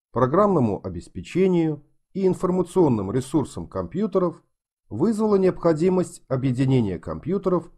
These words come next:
в единую сеть. Компьютерная сеть — это объединение компьютеров, обеспечивающее совместное использование сетевых ресурсов.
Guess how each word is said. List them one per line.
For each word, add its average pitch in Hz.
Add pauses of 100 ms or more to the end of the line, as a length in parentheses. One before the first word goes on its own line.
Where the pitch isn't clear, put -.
(240)
в 185
единую 156
сеть. - (1900)
Компьютерная 147
сеть — 196 (160)
это 135
объединение 160
компьютеров, 170 (140)
обеспечивающее 180
совместное 147
использование 123 (220)
сетевых 175
ресурсов. 165